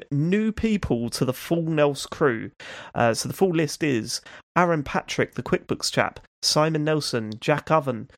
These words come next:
Moomin Biscuit, Trans Rights are Human Rights, Dave Ernsberger, Colin Brown,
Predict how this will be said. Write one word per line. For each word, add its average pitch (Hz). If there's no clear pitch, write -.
Moomin 156
Biscuit, -
Trans 139
Rights 143
are 147
Human 135
Rights, -
Dave 147
Ernsberger, 147
Colin 151
Brown, 147